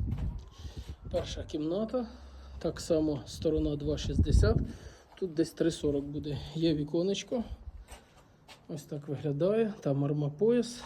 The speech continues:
над вікном. Перемички ми заливаємо, бачите, там армопояс іде і зразу в перемичку. Так, і друга кімната. Це перша була кімната, це друга кімната, також житлова кімната. Все так само,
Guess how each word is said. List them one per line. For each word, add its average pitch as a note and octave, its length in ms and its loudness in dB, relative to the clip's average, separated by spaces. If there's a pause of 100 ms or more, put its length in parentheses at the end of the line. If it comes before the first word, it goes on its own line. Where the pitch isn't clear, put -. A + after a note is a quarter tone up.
над F#3+ 200 2
вікном. G#3 480 2 (840)
Перемички E3 580 6
ми D3 140 4
заливаємо, D3 600 2
бачите, C#3+ 440 -4
там C#3 280 -2 (140)
армопояс D3 680 0
іде E3+ 260 4
і F3+ 60 2
зразу E3+ 360 2
в C#3+ 40 -2
перемичку. C#3 680 -2 (1600)
Так, F#3+ 220 8 (160)
і C4 220 10 (240)
друга F#3+ 380 6
кімната. D3 600 4 (260)
Це D3+ 200 4
перша B3 420 4
була A#3 260 6
кімната, G#3+ 540 2 (220)
це C4 160 0
друга C#3 260 -2 (120)
кімната, C#3+ 400 -4
також G#3 320 0
житлова D#3 380 -2
кімната. C#3 540 -4 (1120)
Все - 220 0
так - 220 -2
само, A#3+ 380 -2